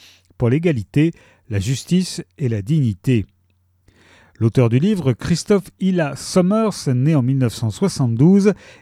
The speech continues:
est titulaire d'une maîtrise d'histoire médiévale. Depuis plus de vingt ans, il promène ses vinyles de club en soirée, du Baron au Bus Palladium, du Mélotron à Radio Meux, en passant par Bruxelles, Tunis, New York ou encore le Festival de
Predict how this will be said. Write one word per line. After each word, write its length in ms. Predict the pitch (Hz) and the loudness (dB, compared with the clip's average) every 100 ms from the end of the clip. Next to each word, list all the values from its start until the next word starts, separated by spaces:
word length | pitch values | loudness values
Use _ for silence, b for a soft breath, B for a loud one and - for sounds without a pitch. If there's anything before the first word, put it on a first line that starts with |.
| B | B
est 160 | 117 | -4
titulaire 480 | - 214 202 165 151 | 0 0 2 2 2
d'une 240 | 120 107 101 | 0 0 0
maîtrise 520 | 170 208 - 170 110 | 0 -2 -2 -4 -2
d'histoire 540 | 143 196 - 135 101 | -4 -6 -2 -2 -2
médiévale. 800 | 95 190 147 120 98 107 151 180 B B B | -2 -2 0 -2 -2 -4 -2 -4 B B B
Depuis 400 | 131 131 - 127 | 2 2 2 -6
plus 240 | - 214 190 | -2 0 2
de 100 | 123 | 0
vingt 400 | 98 175 160 135 | 0 -2 -2 -2
ans, 140 | 170 | -2
il 160 | 190 - | -4 -4
promène 420 | - 151 196 190 | -2 -2 -2 -4
ses 160 | - | -2
vinyles 480 | 120 127 127 147 165 | -2 -2 0 -2 -2
de 80 | 107 | -2
club 400 | 95 - 170 143 | -2 0 0 0
en 120 | 101 | -6
soirée, 520 | - - 135 113 156 | -4 -2 -2 -2 -4
du 160 | 143 107 | -4 -4
Baron 420 | 98 113 123 175 | -2 -4 -2 -2
au 80 | 110 | -2
Bus 260 | 95 175 - | -2 -4 -2
Palladium, 680 | 151 117 101 117 170 180 B B B B | -4 -4 0 2 2 0 B B B B
du 140 | 110 | -2
Mélotron 680 | 127 175 139 - - 202 190 | 0 4 2 2 -2 -2 -2
à 100 | 104 | -4
Radio 420 | 87 156 127 107 | -4 -2 2 2
Meux, 360 | 110 170 214 208 | 4 4 4 0
en 140 | - 147 | -4 -4
passant 400 | - 131 - 190 | -4 -6 -2 -4
par 300 | - 113 101 | -4 -6 -4
Bruxelles, 480 | 104 123 - 156 170 | -2 -2 0 -2 0
Tunis, 420 | 131 135 165 - | -2 -2 -2 0
New 80 | 123 | 2
York 380 | 135 170 - 180 B B B - | 2 0 -4 -10 B B B 2
ou 140 | 156 | 4
encore 280 | 113 151 139 | 4 0 0
le 100 | 110 | -2
Festival 580 | 143 135 127 110 143 | -4 -6 -4 -4 -4
de 100 | 110 | -4